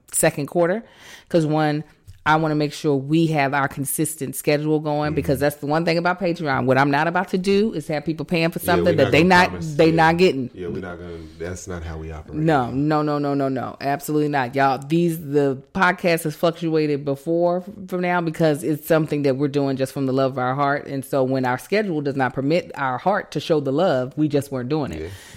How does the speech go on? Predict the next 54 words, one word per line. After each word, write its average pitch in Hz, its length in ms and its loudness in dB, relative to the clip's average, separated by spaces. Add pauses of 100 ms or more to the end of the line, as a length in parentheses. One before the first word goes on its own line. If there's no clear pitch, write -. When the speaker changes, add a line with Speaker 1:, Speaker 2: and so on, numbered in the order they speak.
(140)
Speaker 1:
But 135 140 4
when 139 180 2
it's 135 140 -2
other 156 180 0
people's 160 320 0
Speaker 2:
Well, 151 100 -2
Speaker 1:
money 180 220 0
Speaker 2:
we 104 60 0
have 104 200 0
that 95 120 -6
obligation 82 600 -8
there. 76 220 -10
We 80 120 -12
meet 78 240 -12
it. - 160 -18 (140)
Speaker 1:
Oh, 160 160 6
yeah, 147 180 4
we're 143 160 -2
Speaker 2:
Like, 143 60 0
Speaker 1:
not. 139 180 0
Speaker 2:
without 139 160 -4
question. 78 380 -8
Speaker 1:
No, 147 280 0 (100)
no, 143 180 -2
no, 143 100 -4
no, 135 140 -2
no. 120 180 -6
You 127 160 -6
can 143 180 -2
talk 135 200 0
to - 80 -8
any 156 180 0
brand 151 300 -2
I've 151 160 -2
worked 139 200 -2
with. 127 300 -2
They 135 140 0
will 143 100 0
be 139 140 0
like, 120 180 -4
"Angel 135 380 -4
is 127 120 -6
on 123 140 -6
top 123 240 -4
of 127 140 -4
her 127 100 -2
mess. 123 400 -6 (140)
She's 151 200 2
on 131 140 2
top 131 220 -2
of 127 100 0
all 123 320 2
of 90 80 -6
it." - 160 -10